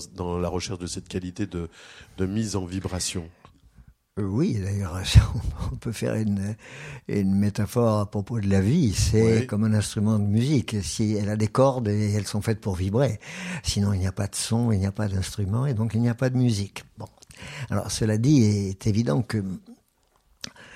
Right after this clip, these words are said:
Speaker 2: la relation qu'il y a entre les mots et la musique, euh, cela a donné, euh, par exemple, sur, sur les
Speaker 1: Mm.
Speaker 2: temps les plus récents, le lied en Allemagne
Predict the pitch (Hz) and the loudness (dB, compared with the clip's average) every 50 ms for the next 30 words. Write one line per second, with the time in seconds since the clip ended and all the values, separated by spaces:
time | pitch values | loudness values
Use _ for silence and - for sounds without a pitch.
0 | - - - _ - 107 104 107 113 107 104 - - 160 151 117 101 - - 92 | -20 -20 -18 _ -4 -2 0 0 0 -2 -2 -2 -2 -2 0 -2 -2 -4 -6 -6
1 | 95 127 135 120 101 87 87 87 - - 101 92 92 87 85 82 85 80 80 80 | -4 -2 0 -2 -2 -4 -6 -12 -10 -8 -8 -8 -8 -8 -12 -12 -14 -14 -16 -18
2 | - - - - - 95 95 92 92 101 117 117 107 95 - - 98 87 85 87 | -18 -20 -20 -20 -14 -10 -8 -6 -2 -2 0 0 -2 -2 -6 -8 -8 -8 -6 -6
3 | 90 92 90 98 143 156 156 - - - - - - - - - - - - - | -6 -6 -2 0 0 0 0 -2 -14 -18 -16 -18 -20 -20 -20 -20 -20 -20 -20 -20
4 | _ - - - 117 - - - - - - 98 - - - - - - - - | _ -6 -4 -2 -2 -2 -2 -2 -4 -4 -4 -6 -6 -6 -6 -6 -6 -6 -6 -6
5 | - 117 117 123 117 117 113 107 104 101 101 110 117 120 120 117 120 120 117 110 | -6 -4 -4 -2 -2 -2 -2 -2 -4 -4 -2 -2 0 2 4 6 6 6 6 6
6 | 104 98 101 104 101 90 85 - _ _ - - - - _ _ _ _ _ _ | 4 2 0 -2 -4 -8 -10 -14 _ _ -20 -20 -20 -20 _ _ _ _ _ _
7 | _ _ _ - - - - - - - - - - - - - 95 80 73 92 | _ _ _ -14 -12 -10 -8 -8 -10 -10 -10 -12 -12 -14 -12 -12 -12 -10 -10 -10
8 | 98 95 104 123 110 92 85 - - 101 87 - - - 104 90 - - - 92 | -4 0 2 2 2 0 -2 -6 -8 -8 -8 -8 -8 -8 -8 -6 -6 -6 -6 -6
9 | 90 92 92 110 113 110 98 92 87 87 87 85 87 - _ - 92 92 90 95 | -6 -6 -6 -2 -2 0 0 0 -2 -6 -6 -8 -10 -10 _ -12 -12 -10 -8 -6
10 | 95 - - - 117 104 95 87 - - - - - - _ 104 104 107 101 104 | -6 -4 -2 0 0 0 -2 -4 -8 -14 -20 -20 -20 -10 _ -4 -2 0 4 6
11 | 123 143 135 120 110 104 101 101 104 104 98 95 95 110 127 143 143 139 131 113 | 6 8 8 8 6 4 4 4 4 4 4 4 2 2 2 2 2 2 2 4
12 | 107 101 98 95 101 | 2 2 2 0 -4